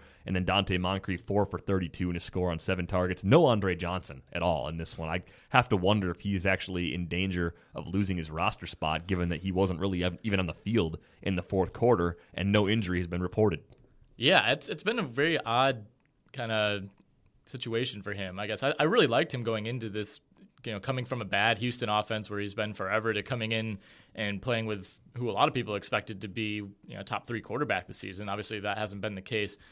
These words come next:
Speaker 2: so far, but he's just been non-existent. I mean, it, Philip Dorsett and Dante Moncrief have kind of been the two names in that passing game. Obviously, T Y Hilton is still there, and I just don't know if it's,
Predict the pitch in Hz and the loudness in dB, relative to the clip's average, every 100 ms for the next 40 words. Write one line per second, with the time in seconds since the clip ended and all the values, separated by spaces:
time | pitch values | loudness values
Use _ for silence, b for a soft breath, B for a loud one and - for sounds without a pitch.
0 | b b - 120 104 - 107 123 104 98 | b b -6 -4 -4 -2 4 6 4 0
1 | B B B B - 110 104 104 - 127 | B B B B 4 6 6 2 -6 -4
2 | 180 120 117 104 107 92 120 - 98 98 | -2 -2 0 0 -2 -4 -6 -4 -6 -4
3 | 101 98 101 - 135 147 139 120 135 135 | -6 -8 -12 -20 -2 2 2 4 0 2
4 | 123 113 117 113 95 123 - 127 123 101 | 0 2 2 0 0 0 0 -4 -4 -6
5 | 123 113 120 104 - 123 117 113 117 110 | -4 -2 -2 -4 -4 -4 -2 -4 -4 -4
6 | 107 107 - 113 110 113 113 104 101 101 | -2 -2 0 0 0 -2 -4 -2 -4 -4
7 | 104 - 110 101 110 117 117 107 - 110 | -8 -6 -2 0 0 -2 -2 -8 -2 -2
8 | 107 110 113 107 98 b b b b b | 0 0 0 -2 -6 b b b b b
9 | b - 113 123 123 139 123 123 123 127 | b -16 -6 -6 -2 -2 2 2 2 0
10 | 113 - - - | -2 -4 -6 -8